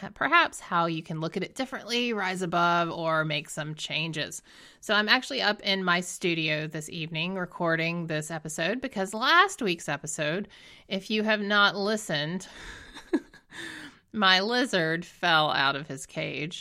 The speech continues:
and there was a loud kerplunk, and that was because I was recording downstairs. And, um, that may not seem funny, but it was kind of traumatic for me to <laughs>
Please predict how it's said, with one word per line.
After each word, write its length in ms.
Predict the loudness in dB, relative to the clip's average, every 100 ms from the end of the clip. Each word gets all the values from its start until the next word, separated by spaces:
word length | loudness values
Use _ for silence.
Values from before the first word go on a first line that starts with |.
| -10
and 380 | -8 -8 -8 -6
there 140 | -6
was 160 | -6 -8
a 80 |
loud 400 | -8 -4 -4 -4
kerplunk, 680 | -4 -6 -6 -6 -6 -8 -12 -10
and 240 | -6 -4
that 100 | -4
was 140 | -6
because 220 | -8 -6 -4
I 60 |
was 120 | -4
recording 440 | -6 -4 -4 -2 -4
downstairs. 640 | -6 -8 -10 -12 -10 -14 -14 0
And, 560 | 2 2 0 -2 -2
um, 600 | -2 0 -2 -4 -6 -14 _
that 240 | -2 -2 0
may 160 | 0
not 240 | 0 -2 -4
seem 240 | -6 -6
funny, 320 | -4 -4 -2
but 120 | -4
it 60 | -6
was 100 | -8
kind 280 | -6 -6 -4
of 120 | -10 -16 _ _
traumatic 580 | -10 -4 -2 -2 -4 -8
for 140 | -8
me 180 | -6 -2
to 100 |
<laughs> 40 | -2